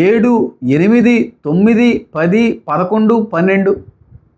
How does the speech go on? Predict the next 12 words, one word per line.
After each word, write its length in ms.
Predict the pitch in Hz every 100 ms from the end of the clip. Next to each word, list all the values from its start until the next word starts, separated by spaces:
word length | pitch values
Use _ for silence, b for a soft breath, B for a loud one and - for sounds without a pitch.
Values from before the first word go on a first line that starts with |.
| _ _ _ _ _ _ _ _ - - 117
ఆరు 140 | 151 185 190
నుంచి 280 | 202 - - - - _ _ _ _ _
పద్దెనిమిదో 520 | 143 143 143 233 240 240 208
అధ్యాయం 360 | 160 180 185 170
వరకు 240 | 160 156 156
కూడా 220 | 156 170 156 139 156 - _ _ _ - 123 151
ఏడు 240 | 196 262 285 277
సంవత్సరాల 800 | 247 226 226 214 220 214 214 214 214 214
శ్రమ 260 | 175 175 175 175
కాలంలో 480 | 165 170 175 202 170 156 - - _ _ -
భూమి 460 | 127 170 240 262 254
మీద 200 | 254 240